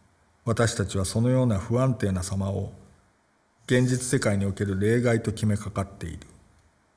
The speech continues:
それはシステムから脱落してしまったものだというのである。だが、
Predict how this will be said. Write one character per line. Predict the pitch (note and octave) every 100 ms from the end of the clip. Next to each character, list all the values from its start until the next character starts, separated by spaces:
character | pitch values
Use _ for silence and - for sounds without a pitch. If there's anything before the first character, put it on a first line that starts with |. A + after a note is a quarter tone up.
| _ _ _ _ _ _ _ _ _ _ _ _ _ _ _ _ _ _ _ _ _ _ _
そ | -
れ | A#2+
は | A#2 A2
シ | D#3
ス | -
テ | D3+
ム | A2+
か | G#2+
ら | G2+
脱 | F#2+ F#2+ F#2+
落 | B2 B2+
し | -
て | -
し | A#2 C3
ま | A#2
っ | A2
た | A#2
も | A2+
の | A#2
だ | G2 F#2
と | A2
い | G#2
う | F#2+
の | F2
で | F2+ F2+
あ | F#2
る。 | - - _ _ _ _ _ _ _ _ _ _ _ _ _ _ _ _ _ _
だ | C3 A#2+
が、 | G2+ F2